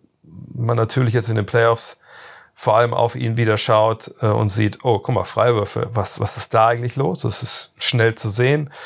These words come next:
Ne, d-, d-, da müssen wir nicht drüber reden, das, das ist auch, ähm, schnell diskutiert. Ähm, und wir sehen natürlich, er trifft, wirft immer noch keine Dreier. Okay. Ähm, auf der anderen Seite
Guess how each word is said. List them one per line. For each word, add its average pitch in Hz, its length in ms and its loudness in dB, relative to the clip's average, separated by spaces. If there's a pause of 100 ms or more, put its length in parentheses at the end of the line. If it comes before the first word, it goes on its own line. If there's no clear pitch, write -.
(240)
Ne, 117 220 2
d-, - 160 -8
d-, - 380 -12
da 107 100 0
müssen 110 280 2
wir 104 60 2
nicht 104 140 0
drüber 98 220 0
reden, 123 260 2
das, 101 140 0
das - 180 -6
ist - 160 -2
auch, 113 280 -2
ähm, 110 340 -10 (120)
schnell 107 340 0
diskutiert. 139 680 -2 (540)
Ähm, 113 400 0 (1200)
und 113 120 -2
wir 113 120 2
sehen 110 160 2
natürlich, 107 220 0
er 104 60 2
trifft, 113 220 0
wirft - 180 -6
immer 120 120 0
noch 104 140 0
keine 95 260 -2
Dreier. 117 440 0 (960)
Okay. - 340 -2 (640)
Ähm, 110 440 0 (680)
auf 123 200 2
der 104 100 2
anderen 135 240 2
Seite 123 500 2